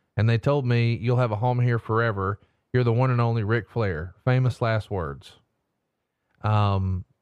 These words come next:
I don't know how you put into the words mutual respect. I did a lot to help that company, and I've always been a big supporter of W C W.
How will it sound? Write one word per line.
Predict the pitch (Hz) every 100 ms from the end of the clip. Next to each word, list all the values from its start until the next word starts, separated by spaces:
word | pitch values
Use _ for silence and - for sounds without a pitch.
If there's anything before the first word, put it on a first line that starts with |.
| _ -
I | 135
don't | 175
know |
how | 165
you | 165
put | 156 160
into | 147
the | 131
words | 127 135 131 123 - 113
mutual | 127 147 151 123
respect. | 110 - 123 95 92 - _ _
I | 107
did | 113
a | 120
lot | 113 127 120
to | -
help | 123 139 135
that | 120 104
company, | - 123 113 117 117
and | 85
I've | 104
always | 113 123
been | 117 117
a |
big | 101 117
supporter | - 110 135 120
of | 113
W | 117 110
C | 110
W. | 110 110 107 107